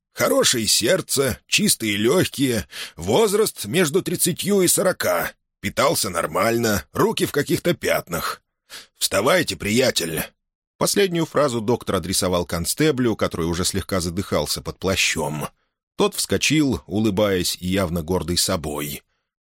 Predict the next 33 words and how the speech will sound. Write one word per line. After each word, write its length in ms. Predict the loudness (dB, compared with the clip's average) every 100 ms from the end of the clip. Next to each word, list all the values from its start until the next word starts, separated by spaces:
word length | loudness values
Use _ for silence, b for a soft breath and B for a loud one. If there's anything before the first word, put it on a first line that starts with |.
| _ -4
Бувери 320 | 0 2 2
опустил 500 | 2 0 -2 0 0
гаечный 480 | 2 2 2 0 -2
ключ 300 | 0 -2 -2
в 100 | -2
карман. 600 | 0 0 -2 -6 -6 -10 _ _ _ _
Его 240 | -4 0 2
морщинистое 800 | 2 2 2 0 0 2 2
воинственное 680 | 2 2 2 0 -2 0 0
лицо 360 | -2 -2 0 0
было 200 | 2 0
энергично 720 | 0 -4 -2 -2 -2 -2 -2
и 60 | -2
сурово, 580 | -2 0 2 2 0 B B B -2
и 60 |
он 160 | 0 0
буквально 400 | 0 2 2 2
светился 560 | -2 -2 -2 -2 0
важностью. 840 | 0 2 0 -4 -6 -4 -6 -8 -14 _ _ _ -8
Со 100 | -6
стороны 380 | -2 0 2 2
доктор 340 | 2 0 0
мог 220 | 0 0
показаться 500 | -2 0 2 2 0
комичным, 720 | -2 0 2 0 0 0 0 -2
но 160 | -2 0
по 100 | 0
сути 280 | 0 0 -2
своей 360 | 0 2 2
был 160 | 0 0
далеко 340 | 0 0 0
не 120 | 0
смешон. 640 | 0 0 -2 0 -2 -4